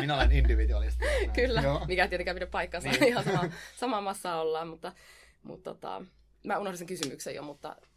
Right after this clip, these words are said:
Speaker 2: tää on niinku ehkä se,
Speaker 1: Joo.
Speaker 2: miten mä valikoin niitä kirjoja välillä
Speaker 1: Kyllä.
Speaker 2: vähän silleen alitajuisestikin.
Speaker 1: Joo. Mulla on itse asiassa sama, ja mä oon miettinyt sitä, että, että kun usein tulee, mutta välillä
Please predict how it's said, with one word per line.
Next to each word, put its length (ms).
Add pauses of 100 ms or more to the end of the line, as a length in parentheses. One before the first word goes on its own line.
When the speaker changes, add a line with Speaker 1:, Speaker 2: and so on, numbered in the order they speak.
(240)
Speaker 2:
tää 100
on 60
niinku 180
ehkä 180
se, 160 (160)
Speaker 1:
Joo. 320
Speaker 2:
miten 200
mä 100
valikoin 440
niitä 180
kirjoja 340
välillä 220
Speaker 1:
Kyllä. 100
Speaker 2:
vähän 100
silleen 180
alitajuisestikin. 920 (100)
Speaker 1:
Joo. 200 (440)
Mulla 160
on 40
itse 140
asiassa 300
sama, 180
ja 60
mä 80
oon 60
miettinyt 340
sitä, 120
että, 240 (1040)
että 160
kun 140
usein 220
tulee, 200
mutta 220
välillä 180